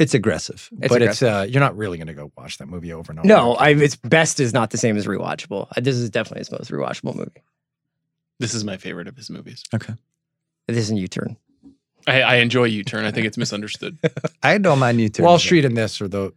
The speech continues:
Speaker 3: are, Wall Street and this are the, and yeah, Platoon would be third. Those
Speaker 1: All
Speaker 3: three.
Speaker 1: right. So if we leave this podcast with anything, it's that the mafia and the C I A probably conspired, and that you guys should see Heaven's Prisoners. <laughs> And that's, that's where we're gonna end it.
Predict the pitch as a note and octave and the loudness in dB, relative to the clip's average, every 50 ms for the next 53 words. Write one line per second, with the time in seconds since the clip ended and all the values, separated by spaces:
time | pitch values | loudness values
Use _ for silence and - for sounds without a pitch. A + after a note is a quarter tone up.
0 | _ - A2 A2 - - C3 C3 B2+ B2 - - A#2 G#2+ A2 G2 G2 F#2 E2+ - | _ -6 -6 -6 -4 0 2 4 4 4 2 -2 -6 -6 -6 -6 -8 -8 -8 -8
1 | - - - - _ _ _ _ _ - G2+ F#2 E2 D#2+ D#2+ - _ _ _ _ | -10 -12 -14 -18 _ _ _ _ _ -6 -6 -6 -4 -6 -8 -12 _ _ _ _
2 | _ _ - C3+ B2 A#2+ A#2 A2+ A2+ - _ - D3 C3 A2+ - - B2+ A2+ - | _ _ 0 2 4 4 2 0 -4 -6 _ 2 2 2 2 0 -4 -6 -4 -2
3 | A#2 G#2+ F#2+ E2+ F#2+ - - F2+ F2+ F#2 - - _ - F2 F2+ F2 - C3+ C3 | -2 -4 -2 -4 -6 -4 -4 -4 -4 -4 -6 -10 _ -6 -6 -2 2 4 6 6
4 | A#2+ - - C#3 B2 A#2+ - C3+ B2+ C3 C#3 C3+ B2 B2+ A#2+ - - C3 A#2 G#2+ | 6 6 6 4 4 4 4 4 4 6 4 4 4 2 0 2 4 4 4 4
5 | - B2 A2+ - - A2+ A2 A2 G#2 G#2 G#2 G2 F#2+ F#2+ F#2+ F#2+ F#2 - - F#2+ | 4 2 2 2 0 0 2 2 2 2 2 2 2 0 0 -2 -4 -4 -2 -2
6 | F#2+ F#2 E2+ - - G2+ G2 G2 G2 G2 - - G#2+ F#2+ F#2 F2+ F#2 G2 G#2 - | -2 -2 -2 -2 0 0 2 2 0 0 -2 -2 -2 0 0 -2 -2 -6 -8 -12
7 | _ _ _ _ _ _ _ _ - G2+ F#2+ F2+ - - G2+ F#2 F2 F2 E2+ E2+ | _ _ _ _ _ _ _ _ -4 -2 -2 -2 -2 -2 -2 0 0 0 -2 -2
8 | E2+ - F#2 F2+ E2+ F2+ F2 E2 - F2 - - - F2+ F2 E2+ E2+ E2 D#2 - | -4 -4 -4 -4 -4 -4 -6 -6 -8 -12 -8 -6 -4 -4 -2 -4 -6 -6 -8 -12
9 | _ _ - - G2+ F#2 F#2 F2+ E2 - - _ _ - A#2+ F#2+ F#2+ F2+ E2+ - | _ _ -6 -4 -2 -2 -2 -2 -4 -6 -10 _ _ -6 -4 -2 -2 -2 -4 -4
10 | - E2 D#2 - F#2+ E2+ E2 E2+ D#2+ D#2 D2 - - - F2+ D#2+ - C#2+ D2+ F#2 | -6 -8 -8 -8 -8 -8 -8 -8 -10 -10 -12 -12 -12 -10 -10 -10 -10 -12 -14 -14
11 | - - _ _ - - - G2 B2 D3+ G3 - B2+ - - - - - - - | -16 -18 _ _ -2 0 2 4 4 4 2 2 0 -4 -6 -8 -8 -8 -10 -10
12 | - - - - C3+ G#2+ G2 G2 F#2 - - - - - - A2 G#2 - - G2+ | -14 -18 -10 -4 -2 0 0 0 -2 -4 -6 -8 0 2 2 2 4 2 0 0
13 | F#2+ G2 F2+ F#2 F#2+ F#2+ F2 F2 F2 F2+ - | 2 2 2 2 2 2 0 0 -2 -4 -6